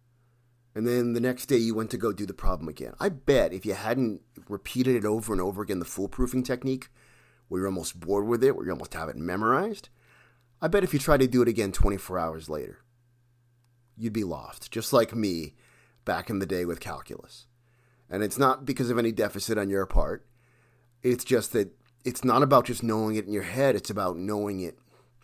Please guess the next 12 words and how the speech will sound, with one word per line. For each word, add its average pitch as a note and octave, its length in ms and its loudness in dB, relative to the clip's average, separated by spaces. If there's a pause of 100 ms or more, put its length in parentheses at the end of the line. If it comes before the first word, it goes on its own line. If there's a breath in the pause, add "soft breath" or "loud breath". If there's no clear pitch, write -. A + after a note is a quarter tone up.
(500 soft breath)
habitually, A2 720 0
almost F#2 300 -4
so G2 140 -2
it's, - 300 -8
for - 200 -8
lack G#2 260 -2
of G2+ 60 -6
a G2+ 60 -2
better F#2+ 260 -2
explanation, F2+ 560 -6
muscle F2+ 300 -6
memory. F2+ 440 -4